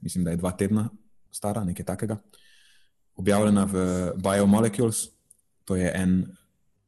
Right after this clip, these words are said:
ena revija od teh, eh, M D P I, kaj so Multidisciplinary Digital Publishing Institute. To je Nutrients pa, em, te journali, to je open source. Tako da lahko vsak prebere.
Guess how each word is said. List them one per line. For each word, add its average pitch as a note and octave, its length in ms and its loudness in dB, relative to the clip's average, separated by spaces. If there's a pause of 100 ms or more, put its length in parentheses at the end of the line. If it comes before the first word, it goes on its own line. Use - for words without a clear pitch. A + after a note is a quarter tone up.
(120)
ena F2+ 200 -2
revija F2+ 580 2 (400)
od - 400 -12
teh, F#2 160 0 (100)
eh, E2+ 220 -4 (100)
M G2 380 0
D G2 180 2
P G2+ 120 -2 (100)
I, E2+ 300 -2 (100)
kaj E2 160 -10
so - 120 -4
Multidisciplinary F2 840 -4
Digital F2 500 -4 (320)
Publishing F2+ 640 -4
Institute. F2+ 540 -4 (480)
To F2 100 -10
je F2 240 -4
Nutrients F#2 580 0
pa, F2 360 -6 (380)
em, E2 200 -8
te D#2+ 160 -8
journali, E2+ 400 -4 (320)
to - 80 -12
je - 100 -8
open F2+ 240 -2
source. - 340 -6 (800)
Tako - 140 -6
da F2 60 -6
lahko F#2 220 -4
vsak F2+ 240 -4
prebere. F2 380 -2